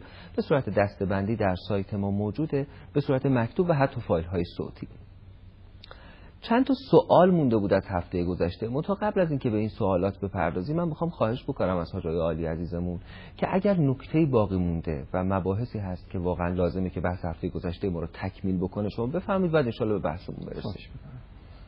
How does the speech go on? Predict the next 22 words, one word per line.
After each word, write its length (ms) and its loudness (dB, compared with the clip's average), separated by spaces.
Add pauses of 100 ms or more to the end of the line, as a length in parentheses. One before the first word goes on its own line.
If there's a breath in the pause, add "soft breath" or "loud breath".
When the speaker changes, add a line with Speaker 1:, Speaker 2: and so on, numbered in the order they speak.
(140 loud breath)
Speaker 2:
بسم 220 -4
الله 200 0
الرحمن 360 -2
الرحیم. 360 -6 (600 loud breath)
بله، 220 4
همجور 260 2
که 80 -2
استادی 340 -2
هم 220 -2 (140)
یه 100 -2
چکیده‌ای 480 0
از 200 -2
بحث 160 -2 (100)
رو 60 -8
فرمودید، 640 -6 (540 loud breath)
بحث 220 -2
ما 140 2
در 120 -4
رابطه 240 -6
با 240 -4 (140)
اون 100 -4 (180)
سومین 520 -2